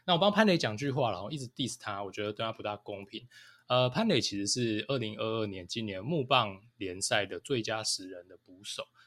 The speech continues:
哦，那我相信能拿到这个奖项，当然代表他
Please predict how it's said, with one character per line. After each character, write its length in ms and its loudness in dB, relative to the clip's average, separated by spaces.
哦， 100 -8
那 100 0
我 80 -2
相 220 -4
信 180 -4
能 140 -2
拿 100 2
到 100 2
这 80 -4
个 80 2
奖 240 -2
项， 200 -2
当 80 0
然 120 -2
代 160 2
表 220 -2
他 340 -2